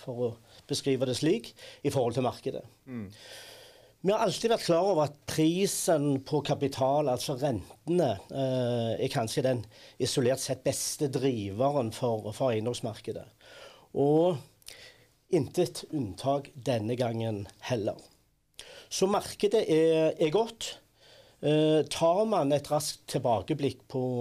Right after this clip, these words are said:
Speaker 1: eh, på, på månedene som vi har hatt, vært igjennom nå, helt ifra mai måned og til og med oktober, som vi nå er, eh, snart ferdige med, så melder jo meglerkontorene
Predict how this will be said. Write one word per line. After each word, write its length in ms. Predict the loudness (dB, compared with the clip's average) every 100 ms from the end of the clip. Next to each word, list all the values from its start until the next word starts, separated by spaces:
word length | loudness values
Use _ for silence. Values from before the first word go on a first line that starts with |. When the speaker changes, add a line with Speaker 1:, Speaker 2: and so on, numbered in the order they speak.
| 0
Speaker 1:
eh, 380 | 0 0 -2 -6
på, 200 | -10 -6 -4 -2 -4 -6 -8
på 160 | -4
månedene 460 | 0 2 2 0 0 0
som 180 | -2 -2
vi 80 |
har 160 | -2 -2
hatt, 320 | -2 -6 -6
vært 300 | 0 0 2
igjennom 320 | 0 2 0 2
nå, 140 | 2 0 -4 -16 -12 -2
helt 240 | -2 0
ifra 220 | -4 0 2
mai 640 | 4 4 4 4 2 0 0
måned 560 | 2 2 4 2 0 -8 -20 -20 -8
og 160 | -6
til 320 | -4 0 2 4
og 80 |
med 140 | 4 2
oktober, 560 | 0 2 2 2 0 -2
som 160 | -2
vi 80 | 0 2
nå 80 | 2
er, 460 | 2 2 2 0 -2
eh, 80 | -8 -14 _ _ _ -12 -6
snart 380 | 0 0 0 0
ferdige 320 | 0 0 0
med, 220 | -2 -4 -10 -18 -18
så 160 | -4 2
melder 460 | 4 4 2 2 4
jo 100 | 2 0
meglerkontorene 1160 | 0 0 2 0 2 0 0 -4 -2 -2 -2 -4